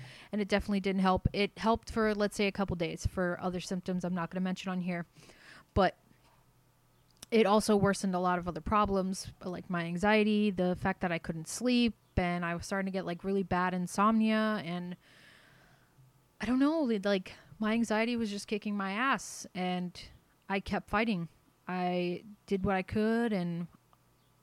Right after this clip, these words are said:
it was just, it was just a crazy time.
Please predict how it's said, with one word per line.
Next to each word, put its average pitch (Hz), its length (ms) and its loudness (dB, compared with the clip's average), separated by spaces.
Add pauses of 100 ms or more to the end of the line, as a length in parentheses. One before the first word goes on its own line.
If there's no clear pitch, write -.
(1080)
it 190 100 2
was 202 220 2
just, - 400 -4 (320)
it 208 120 0
was 214 200 0
just 214 200 -6
a 190 40 -2
crazy 185 340 -4
time. 175 380 -6